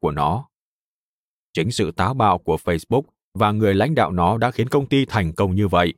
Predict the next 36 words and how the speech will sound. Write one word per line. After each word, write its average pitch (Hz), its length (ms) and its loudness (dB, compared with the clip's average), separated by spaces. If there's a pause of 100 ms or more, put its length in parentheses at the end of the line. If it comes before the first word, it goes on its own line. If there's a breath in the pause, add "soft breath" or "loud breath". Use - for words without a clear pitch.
(300)
và 104 160 0
đi 151 120 2
kèm 90 240 0
với 98 120 2
nó 107 280 2
là 110 200 2
một 85 320 0
cái 92 200 0
giá 101 340 -2 (160)
phải 80 220 -2
trả. - 180 -2 (1700)
Hầu 101 180 4
như 113 220 2
mọi 104 280 0
rắc 135 200 -2
rối 107 220 2
mà 104 160 0 (100)
Facebook 90 380 0 (100)
phải 90 140 2
đối 113 120 2
mặt 127 220 -2
trong 127 180 -4
giai 131 140 -2
đoạn 104 220 2 (100)
tai 117 180 0
họa 98 300 0
hậu 101 180 0
bầu 87 200 0
cử 85 280 0 (320)
là 107 140 0
hệ 117 160 2
quả 95 220 0
của 90 140 -2
hai 110 180 0
vấn 113 160 -2
đề: 80 220 0